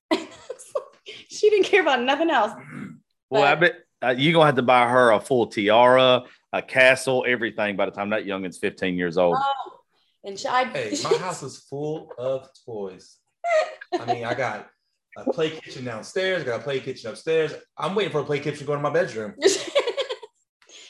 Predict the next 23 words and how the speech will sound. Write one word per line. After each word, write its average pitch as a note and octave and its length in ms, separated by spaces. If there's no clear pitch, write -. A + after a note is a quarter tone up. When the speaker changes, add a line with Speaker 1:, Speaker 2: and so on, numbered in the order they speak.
Speaker 1:
She, D#4+ 300
she G#4 280
gets G4 440
what C4+ 300
she D4 160
wants. A3 600
<laughs> B4+ 40
But C5 100
I A#4+ 200
feel E4+ 180
like C#4+ 180
she's C4 360
been G4 340
through B3 500
so - 380
much F3+ 560
and G3+ 120
she A3 200
is F3+ 220
such G3+ 220
a B3 60
good A#3+ 240
kid F#3+ 560